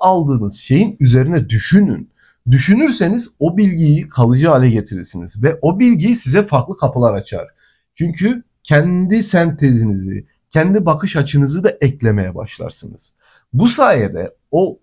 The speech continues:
otuz dakikalık, kırk beş dakikalık video, film hiç fark etmez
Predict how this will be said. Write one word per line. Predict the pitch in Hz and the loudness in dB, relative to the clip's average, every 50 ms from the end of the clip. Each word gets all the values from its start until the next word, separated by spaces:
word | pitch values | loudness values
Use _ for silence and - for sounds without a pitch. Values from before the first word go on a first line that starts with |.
| _ - | _ 0
otuz | 147 143 147 156 233 233 208 | 0 0 0 2 2 2 4
dakikalık, | 220 202 202 170 139 - 104 92 87 90 - _ _ | 2 0 0 0 -2 -4 -4 -8 -8 -10 -14 _ _
kırk | - 139 139 - - | -10 -10 -10 -6 -2
beş | 202 247 247 - - | 0 0 0 0 -2
dakikalık | 233 180 - - 143 127 - - 104 101 98 101 101 - - _ _ _ _ _ _ _ _ - | -6 -4 -2 -2 -4 -2 -2 -2 -2 -2 -2 -4 -8 -12 -20 _ _ _ _ _ _ _ _ 0
video, | 117 147 185 175 147 143 131 123 120 | 2 4 4 4 4 4 4 4 2
film | 117 - - - 151 160 156 151 143 131 127 127 - _ _ _ _ _ | 0 -2 -2 0 2 4 4 4 2 2 0 -4 -10 _ _ _ _ _
hiç | - 262 262 - - | 2 2 2 2 2
fark | - 127 110 104 - | 2 2 2 2 -2
etmez | 107 98 - 101 110 127 156 196 196 - - | -6 -6 -4 -2 0 0 0 -2 -4 -8 -8